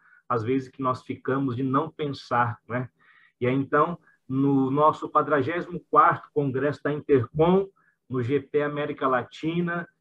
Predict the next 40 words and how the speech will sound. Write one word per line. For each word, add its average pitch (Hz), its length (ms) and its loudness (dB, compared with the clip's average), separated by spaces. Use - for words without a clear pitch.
de 117 160 -2
quatro 165 520 6
a 156 40 6
nove 156 300 2
de 127 100 -4
outubro, 160 540 0
na 156 140 0
Unicap, 147 600 -4
em 139 60 -8
Pernambuco. 156 920 -2
O 123 80 -2
evento 135 300 -2
será 127 200 0
remoto, 151 680 0
virtual, 131 540 4
mas 110 220 -8
já 131 140 -6
se - 160 -16
inscreva 135 480 -2
depois 127 400 0
também. 127 640 -4
Acesse 156 500 -2
nossa 147 280 2
página 143 380 4
no 135 160 0
Facebook, 135 680 -4
G 131 200 2
P 165 240 -6
América 151 480 -4
Latina, 135 580 -2
para 131 160 -2
você 127 240 -4
poder 135 320 0
acompanhar 139 380 -2
as 131 80 -6
informações, 131 680 0
mas 143 140 -4
será 151 200 2
um 156 80 -6
prazer, 170 720 -2